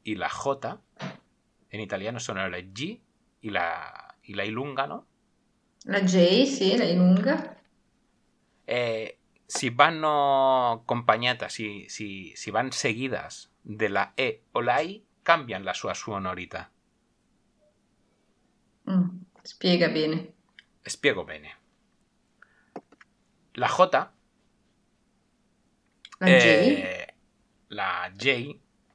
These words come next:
Speaker 1: el, la, bueno, mejor dicho, el sonido J, el sonido J,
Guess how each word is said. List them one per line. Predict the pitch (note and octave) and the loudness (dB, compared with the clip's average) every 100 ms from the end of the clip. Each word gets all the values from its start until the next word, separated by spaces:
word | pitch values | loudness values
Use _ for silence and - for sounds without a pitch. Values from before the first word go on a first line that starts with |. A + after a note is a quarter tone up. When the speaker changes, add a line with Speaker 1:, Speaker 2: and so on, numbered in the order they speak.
| _ _ _ _ _ _ _ _ | _ _ _ _ _ _ _ _
Speaker 1:
el, | - C3+ A#2+ _ | -12 -12 -12 _
la, | - A2+ - - - _ | -2 -2 -2 -16 -20 _
bueno, | D3+ C3 | -2 -2
mejor | A2 A#2 F#3+ | -2 0 0
dicho, | - A#2 A#2+ | -2 -6 -6
el | A2 | -4
sonido | - C3+ C#3 F#3+ F#3 | -2 -2 -2 0 -2
J, | - - D#3+ - G#2+ C3 _ _ _ _ _ _ | 0 2 2 2 -4 -4 _ _ _ _ _ _
el | - G#2+ | -20 -16
sonido | - G#2+ A#2+ G#2+ | -12 -8 -4 -4
J, | A2 A#2 A2 B2 | -2 -4 -4 -6